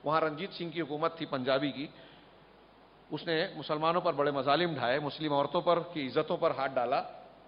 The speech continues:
मस्जिदों को छीन कर वहाँ जो है उसको दूसरे मसरफ में ले लिया, ऐसे कई मजालिम रवा रखे थे। लिहाजा इन्होंने कई हिकमतों के तहत शाह इस्माइल शहीद भे-, भेष बदल के जाके पंजाब के पूरे हालात मालूम करके आए,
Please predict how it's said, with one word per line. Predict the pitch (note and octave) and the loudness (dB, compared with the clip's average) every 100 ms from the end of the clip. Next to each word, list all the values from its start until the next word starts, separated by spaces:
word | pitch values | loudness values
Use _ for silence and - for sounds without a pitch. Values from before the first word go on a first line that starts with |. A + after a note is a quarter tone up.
| - C#3+ | -20 0
मस्जिदों | E3+ D3+ F3 F#3+ | 0 2 4 4
को | E3+ F#3+ A3 - | 4 2 2 -4
छीन | - F#3 G3+ | 0 2 4
कर | E3+ | 4
वहाँ | D#3+ D#3+ E3+ C#3 - - - | 6 6 4 0 -12 -16 -2
जो | D3 | 4
है | D#3+ | 4
उसको | D3+ D3+ | 4 -2
दूसरे | C3+ E3+ D#3+ | -2 -2 0
मसरफ | C#3 E3+ F3 | 2 2 2
में | F#3 | 2
ले | D#3 | 2
लिया, | C3+ C3 D#3+ - - - - - - D#3+ | 2 2 0 -2 -18 -20 -20 -20 -8 -2
ऐसे | E3+ | -2
कई | F3+ A3 C#4 | 4 8 8
मजालिम | B3 A3 A3 A#3 | 10 10 10 10
रवा | A3 G3 | 10 10
रखे | F#3 - D3 | 8 6 -6
थे। | - - - - - - - - | -6 -14 -18 -20 -20 -20 -18 2
लिहाजा | E3 F3 F#3 | 6 8 6
इन्होंने | E3+ F3+ F3 F3+ | 4 2 2 0
कई | G#3+ F3 G3+ | 0 0 2
हिकमतों | F#3 D#3 D#3 F3+ | 0 0 0 0
के | D#3+ | -2
तहत | D#3+ B2+ D3+ - - - - - | -2 2 0 0 -16 -20 -14 -4
शाह | D3 | -4
इस्माइल | C#3 C#3+ D3+ | -2 -2 -4
शहीद | D3 C#3+ | -2 -4
भे-, | B2+ B2+ C#3+ A2+ | -2 -2 -2 -2
भेष | C3+ B2 | -4 -2
बदल | C3 C#3 | -2 -2
के | C#3 | -2
जाके | B2+ B2+ C3 | -2 -2 -2
पंजाब | C3+ - B2 C3+ C3+ | -10 -8 -4 -2 -2
के | C#3+ | -4
पूरे | A#2+ C3 | -6 -4
हालात | A#2 B2 A#2 | -2 -4 -4
मालूम | A#2 A#2+ | -6 -6
करके | A2 A2+ G#2 | -8 -8 -8
आए, | F2 | -10